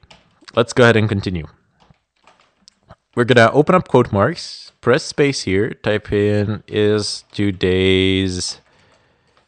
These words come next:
uh, year. And we're gonna put a dot there. Then we're gonna say again,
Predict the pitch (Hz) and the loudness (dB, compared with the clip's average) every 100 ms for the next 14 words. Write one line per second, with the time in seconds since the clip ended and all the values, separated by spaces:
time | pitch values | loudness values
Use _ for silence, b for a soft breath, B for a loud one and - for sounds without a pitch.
0 | - 95 92 92 92 90 - - 82 87 | -6 0 4 4 4 0 -4 -14 -6 -2
1 | 78 67 62 - - _ _ _ _ _ | -2 -4 -12 -18 -20 _ _ _ _ _
2 | _ - - 90 90 92 90 85 - 78 | _ -16 -6 -4 -2 -2 -4 -6 -12 -10
3 | 95 92 - 95 87 107 107 - - - | -6 -2 0 0 6 6 6 0 -10 -12
4 | - b b b _ _ _ 101 101 92 | -18 b b b _ _ _ -6 -4 -2
5 | 95 90 98 92 90 87 87 - 92 123 | -4 -4 -2 -2 -2 -4 -6 -6 -2 0
6 | 180 | 0